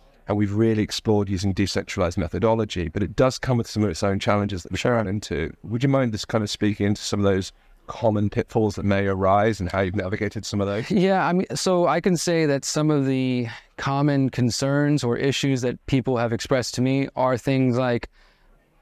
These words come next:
Speaker 2: we have a group of ten, fifteen, twenty people together. Nobody wants to do anything.
Speaker 1: Right.
Speaker 2: Like you said, so there's different kinds of doers and actors and stuff.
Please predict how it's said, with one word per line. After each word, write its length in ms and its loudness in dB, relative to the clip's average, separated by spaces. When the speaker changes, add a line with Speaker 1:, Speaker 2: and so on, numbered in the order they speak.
Speaker 2:
we 200 4
have 180 2
a 60 4
group 240 4
of 180 2
ten, 400 2
fifteen, 500 0
twenty 300 2
people 260 0
together. 460 2
Nobody 300 4
wants 240 -2
to 40 -2
do 160 2
anything. 440 -4
Speaker 1:
Right. 80 0
Speaker 2:
Like 160 -2
you 60 2
said, 300 0
so 220 0
there's 240 0
different 340 0
kinds 240 0
of 140 0
doers 400 2
and 80 0
actors 300 -2
and 80 0
stuff. 220 -2